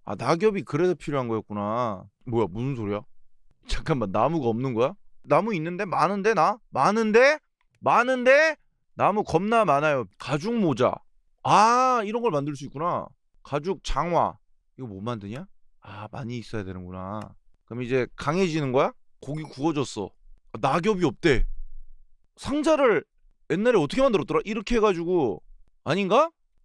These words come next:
뭐 어떻게 하더라? 잠시만. <laughs> 미쳐버리겠다, 진짜. 더블 클릭하면 되네. 어, 검색도 할 수 있냐? 요즘에 마인크래프트가? 와, 신기하네요. 아, 여기에서 찾아야 되나? 아, 나왔다. 감사합니다. 잠시만요. 죄송해요.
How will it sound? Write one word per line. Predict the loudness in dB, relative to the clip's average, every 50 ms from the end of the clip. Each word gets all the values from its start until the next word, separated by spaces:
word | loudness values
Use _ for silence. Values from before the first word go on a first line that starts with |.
| _ -18
뭐 | -14 -12 -12 -12
어떻게 | -6 -4 -4 -2
하더라? | -2 -2 -4 -4 -6 -12 -20 -20 -20 -20 -20 -20
잠시만. | -16 -12 -10 -8 -8 -10 -10 -14 -18 -20 -16 -8
<laughs> | -4 -2 -2 -2 -4 -6 -8
미쳐버리겠다, | -8 -4 0 0 0 0 0 -2 -4 -4 -6 -8
진짜. | -10 -10 -14 -18 -20 _ -20 -20 -20 -20 -10 2 4
더블 | 4 4 4 4
클릭하면 | 2 0 2 4 4 4 4
되네. | 4 2 2 0 -2 -4 -6 -8 -14 -20 -20 _ _
어, | -20 -20 -10 -4
검색도 | -2 0 2 4 4 2 4 4 4 4
할 | 4 4
수 | 0 -2 0
있냐? | 2 2 2
요즘에 | 2 2 0 0 0 2 2
마인크래프트가? | 4 2 2 2 0 0 0 -2 -2 -2 -4 0 2 4 4 2 2 -2 -2
와, | 0 0 0 -2
신기하네요. | -4 -4 -2 2 4 4 4 4 2 -2 -2 -4 -8 -8 -2
아, | 0 0 2 2 0
여기에서 | -2 -4 -4 -4 -4 -6 -4
찾아야 | -6 -6 -6 -4 -6
되나? | -6 -8 -10 -14 -16 -20 _ _
아, | -4 -2
나왔다. | 2 2 2 2 0 -2 -4 -8 -8 -10 _ _ _ _ _ _ _
감사합니다. | -14 -10 -10 -8 -8 -8 -10 -10 -12 -12 -12 -12 -12 -14 -14 -16
잠시만요. | -16 -18 -16 -16 -16 -16 -16 -16 -18 -20 -20
죄송해요. | -18 -14 -12 -12 -10 -10 -12 -14 -16